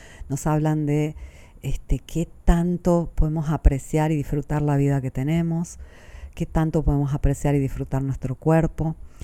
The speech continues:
qué tan seguros, tranquilos, este, confiados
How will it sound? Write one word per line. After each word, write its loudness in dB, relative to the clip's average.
qué 2
tan 4
seguros, 4
tranquilos, 0
este, -2
confiados 2